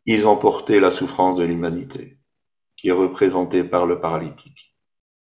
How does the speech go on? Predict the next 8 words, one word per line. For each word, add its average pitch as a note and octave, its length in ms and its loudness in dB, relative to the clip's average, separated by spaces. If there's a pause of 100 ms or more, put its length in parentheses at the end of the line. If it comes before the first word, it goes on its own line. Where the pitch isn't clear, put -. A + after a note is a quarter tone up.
(1200)
Ils G#2 320 2
ont F#2+ 100 2
pris - 600 -6
ensemble G2 640 2 (680)
la - 120 0
souffrance A2 520 0
de G#2 80 4
l'humanité F#2+ 880 -2